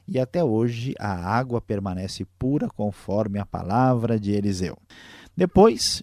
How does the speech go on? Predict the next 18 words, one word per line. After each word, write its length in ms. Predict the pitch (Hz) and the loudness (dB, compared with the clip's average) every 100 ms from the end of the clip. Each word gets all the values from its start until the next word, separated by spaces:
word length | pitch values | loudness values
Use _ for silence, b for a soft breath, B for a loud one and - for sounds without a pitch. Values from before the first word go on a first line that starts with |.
| - - | -12 -10
Eliseu 680 | 117 95 110 117 104 107 104 | -4 2 2 4 2 0 0
sai 260 | - 107 110 | 0 0 0
de 80 | |
Jericó 520 | 110 127 139 - 123 185 - B B B B | 0 0 0 4 4 4 -4 B B B B
e 60 | 98 | -4
vai 180 | 98 | -2
para 220 | 98 120 135 | 0 0 2
Betel. 440 | 165 - 107 80 | 2 2 2 2
No 380 | 123 147 180 247 | -2 0 2 4
caminho, 500 | 208 151 117 151 175 - | 4 2 2 -2 -6 -2
alguns 840 | 117 110 92 95 92 - - - 95 | 2 4 2 0 -2 -4 -6 -6 -2
meninos 1120 | 98 104 139 110 95 104 139 135 - - - | 0 2 2 2 2 2 2 0 -2 -8 -10
ou 160 | 95 - | -10 -6
rapazes 640 | 113 - 90 101 135 - | -6 -4 -2 -2 -2 -4
que 160 | 147 104 | -2 -2
vinham 200 | 95 95 | 0 -2
da 120 | - | -2
cidade 640 | - 147 107 95 117 - | -2 -2 -2 -4 -6 -14